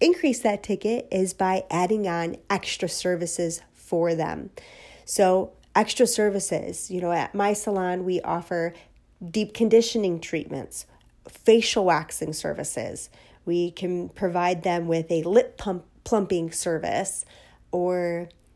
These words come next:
a frizz-free smoothing treatment. There's so many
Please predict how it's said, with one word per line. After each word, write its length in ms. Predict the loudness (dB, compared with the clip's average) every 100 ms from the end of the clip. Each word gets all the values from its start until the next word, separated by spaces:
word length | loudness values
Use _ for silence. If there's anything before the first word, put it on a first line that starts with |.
| _ _ _
a 600 | 0 2 4 2 0 -4 -12 _ _ _ _ _ _ _ -20
frizz-free 960 | 0 2 2 0 -4 0 0 0 -4 -8 _
smoothing 560 | -6 2 2 4 2 2
treatment. 680 | -4 -6 -6 -12 -12 -16 -20 -20 _
There's 260 | 4 6 4
so 200 | 2 4
many 320 | 2 0